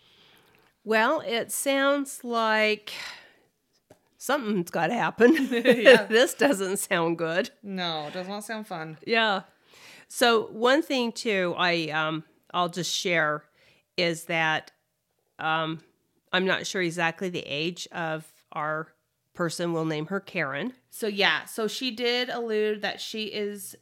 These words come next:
Speaker 2: they are both in their early forties.
Speaker 1: Oh, okay.
Speaker 2: Early to mid forties, um, and they have four kids that all live at home.
Speaker 1: Okay.
Speaker 2: So I'm guessing school-aged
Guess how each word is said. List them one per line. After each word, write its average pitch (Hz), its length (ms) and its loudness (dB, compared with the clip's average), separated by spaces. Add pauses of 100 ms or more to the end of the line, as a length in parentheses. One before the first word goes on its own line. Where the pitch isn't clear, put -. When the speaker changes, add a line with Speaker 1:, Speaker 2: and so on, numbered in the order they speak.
(120)
Speaker 2:
they 202 220 -2
are 202 100 2
both 202 440 -6
in 202 360 -6
their 190 420 -2
early 196 220 -6
forties. 214 640 -8
Speaker 1:
Oh, 156 220 6
okay. 139 340 -2
Speaker 2:
Early 214 240 -2
to 220 80 -4
mid 220 180 -6
forties, 208 640 -8
um, 185 460 -2
and 185 200 -4
they 185 60 -6
have 170 300 -6
four 190 800 -6 (360)
kids 175 360 -4
that 170 140 -8
all 165 180 -4
live 160 120 -8
at - 100 -14
home. - 140 -20 (440)
Speaker 1:
Okay. 160 300 2 (200)
Speaker 2:
So - 160 -8
I'm 185 60 -10
guessing 175 260 -4
school-aged 151 800 -10